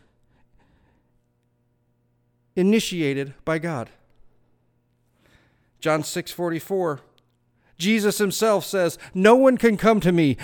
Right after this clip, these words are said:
unless the Father who sent me draws him, and I will raise him up on the last day." You see, man in his natural state is dead and completely alienated from God.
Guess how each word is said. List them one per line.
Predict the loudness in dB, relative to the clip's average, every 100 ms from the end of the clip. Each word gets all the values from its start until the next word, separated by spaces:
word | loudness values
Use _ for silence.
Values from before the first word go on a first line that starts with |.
| -2
unless | 4 4
the | 4
Father | 4 4 4 4 2
who | 0
sent | 0 -2
me | 0 0
draws | 4 4 2
him, | 0 0
and | 0
I |
will | 0 -2
raise | 0 0 0 0
him | -2 0
up | -2 -4
on | -6
the | -2
last | 0 0 -2
day." | -2 -2 -2 -6 _ _ _ _ _ _ _ _ _ _ _ _ _ _ _ _ _ _ _ _ _ _ _ _ _ _ _ _ _ _ _
You | -10
see, | -4 0
man | 2 2
in | 2
his | 0 0
natural | 0 0 0 -4
state | -2 -2 -2 -4 -8
is | -6 -4
dead | 2 2 2 -2 -14 -20 -20 _ -2
and | 0 2
completely | 2 2 0 2 -2 0
alienated | 2 4 4 4 2 0
from | -2 2
God. | 4 4 0